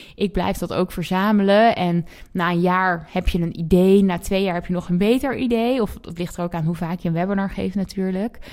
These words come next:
je het elke maand doet, dan kun je na een aantal keer al wel heel goed sturen en weten van, oké, als ik er zoveel in stop, dan komt er zoveel euro uit. Dus het is niet alleen het optimaliseren van de klantreis zelf, maar het geeft je ook heel veel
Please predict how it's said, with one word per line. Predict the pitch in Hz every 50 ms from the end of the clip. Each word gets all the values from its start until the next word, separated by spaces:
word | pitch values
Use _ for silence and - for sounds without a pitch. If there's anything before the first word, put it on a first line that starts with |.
| - -
je | - -
het | - -
elke | 190 185 180 -
maand | 170 170 175 170 175 180 175 175
doet, | 170 165 170
dan | - 165 165 160
kun | - 185
je | 175
na | 170 170 165
een | 165 -
aantal | - 180 180 175 180
keer | 180 - 185 180 175 170 175 - - - - - -
al | - - 180
wel | 175 175
heel | 170 196 233 247
goed | 240 208 185
sturen | - - - - 247 262 285 285 240 180 -
en | 90 - 175
weten | 180 185 185 196 196 190
van, | 196 196 -
oké, | 202 - - 185 185 208 226
als | 214
ik | 196 -
er | 196 180
zoveel | 185 214 226 214 190 202
in | 214 220 254
stop, | 240 - - 175 185
dan | - 214
komt | - 220 214 208
er | 208
zoveel | 180 196 190 185 185 - -
euro | 185 180 165 156 -
uit. | - - 247 226 196 175 - - - - - - - - -
Dus | - 214
het | 233 247
is | 269 247
niet | 233 262 294 311
alleen | 285 262 240 226
het | 214 208
optimaliseren | - 220 - 240 220 220 208 196 196 185 180 202 240 262 254 202
van | 202 190
de | 185 180
klantreis | - 208 202 202 185 185 185 180 165 - -
zelf, | - 269 269 202 180 -
maar | 202 196
het | 190 - -
geeft | - 220 233 226
je | - -
ook | - 226 233 -
heel | 190 185 208 220
veel | 220 196 196 185 185 185 185